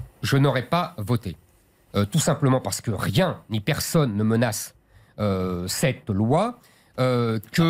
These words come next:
Speaker 2: pour le coup,
Speaker 1: si on
Speaker 2: pour le
Speaker 1: commence,
Speaker 2: coup,
Speaker 1: attendez,
Speaker 2: si, si on parle
Speaker 1: que
Speaker 2: d'exemple,
Speaker 1: c'est, si on commence
Speaker 2: si,
Speaker 1: à,
Speaker 2: si on
Speaker 1: à avoir
Speaker 2: reprend des,
Speaker 1: des, des,
Speaker 2: si on
Speaker 1: des
Speaker 2: reprend des
Speaker 1: conséquences sur les États, par les États-Unis, je veux dire, on ne fait plus rien dans ce cas-là. Si demain,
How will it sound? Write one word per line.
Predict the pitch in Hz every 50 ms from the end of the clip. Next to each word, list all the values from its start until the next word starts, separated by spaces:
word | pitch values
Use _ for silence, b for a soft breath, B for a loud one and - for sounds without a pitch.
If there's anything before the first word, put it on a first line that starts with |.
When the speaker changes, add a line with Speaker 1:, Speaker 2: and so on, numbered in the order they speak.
| 165
Speaker 2:
pour | 160 156
le | 147
coup, | - - 135
Speaker 1:
si | 131 170
on | 160 151
Speaker 2:
pour | - 185
le | 175 190
Speaker 1:
commence, | 196 165
Speaker 2:
coup, | 143 135 -
Speaker 1:
attendez, | - - 202 180 151
Speaker 2:
si, | 127 139 -
si | - 135
on | 120
parle | - 135
Speaker 1:
que | 131 170
Speaker 2:
d'exemple, | - - 175 160 -
Speaker 1:
c'est, | -
si | - 196
on | 175
commence | - 185 190 208 208
Speaker 2:
si, | -
Speaker 1:
à, | 190
Speaker 2:
si | - -
on | 147 151
Speaker 1:
à |
avoir | 147 127 147 175 160
Speaker 2:
reprend | 170 170 -
des, | 156 143
Speaker 1:
des, | 120 170 160 127
des, |
Speaker 2:
si | - - - 143
on |
Speaker 1:
des | 131 135
Speaker 2:
reprend | 135 208 226
des |
Speaker 1:
conséquences | 147 143 208 147 220 208 160
sur | - 175
les | 147 135 151
États, | 180 - 196 185
par | 139 - - 170
les | 160 170 151 151
États-Unis, | 208 - 214 196 156 165 185 190 190 190 165 B B B B B -
je | 143
veux |
dire, | 139 160 123
on | 123 127
ne |
fait | 120 - 143
plus | - - 175
rien | 190 233 262 240 185
dans | 147 135
ce | -
cas-là. | - 156 139 151 156
Si | 156 - - 170 151
demain, | 123 165 165 175 180 175 175 165 B